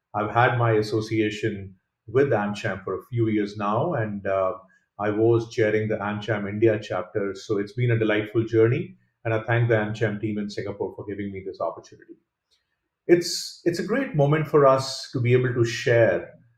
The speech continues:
uh, the learnings that we've had over the last one year. Howsoever unfortunate, uh, the incidents have been and the overall environment have been, it is still a moment of great learning for us, which is completely unprecedented in, in all of our lives.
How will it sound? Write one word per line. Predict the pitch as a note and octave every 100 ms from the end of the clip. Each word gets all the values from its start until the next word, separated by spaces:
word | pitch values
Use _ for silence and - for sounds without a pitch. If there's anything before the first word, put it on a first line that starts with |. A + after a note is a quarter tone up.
| _ -
uh, | G2+ G2+ F#2+ G#2
the | A#2+
learnings | B2+ C#3+ D#3+ D3
that | A2+ A2
we've | A2 G2+
had | - G2 F#2+ F2+ F2 _ _ -
over | A2
the | G#2+
last | G2+ G2+ G#2 G#2+
one | F#2 F2+ F2
year. | E2 E2+ -
Howsoever | C#3 - D#3 C3+ A2+ A2+
unfortunate, | A#2 A#2 - G#2 G#2 G2 F#2 F2+ - _ _ _ _ F#2
uh, | F2+
the | F#2 A2+
incidents | B2 D3 C3+ A#2+ -
have | G2 F#2
been | G#2 G2 F#2+ F#2
and | F#2 F2
the |
overall | G2+ G#2 G#2 F#2+
environment | F#2 G2 G#2 G#2+ F#2+
have | F#2+ F2+
been, | F#2+ F2+ - _ _
it | B2+ C#3+
is | C#3+
still | - F3 F3+ C3+
a |
moment | A#2 A2+ A#2+ A#2 A2+
of | A#2+ - -
great | A2 A2+ A2+ G#2
learning | G2+ G#2 G#2 G2+
for | G2+
us, | F#2 F#2+ -
which | G#2+
is | A#2 -
completely | D#3+ D#3+ D#3+ C3+ D3 C#3 A#2+ G#2
unprecedented | G#2+ - G2+ - F#2+ F#2 G2+ F#2 - _ _ _
in, | A#2 A#2
in | C#3
all | F#3+ G3+
of | - C3+
our | G#2
lives. | F2+ A2+ G2 E2+ - -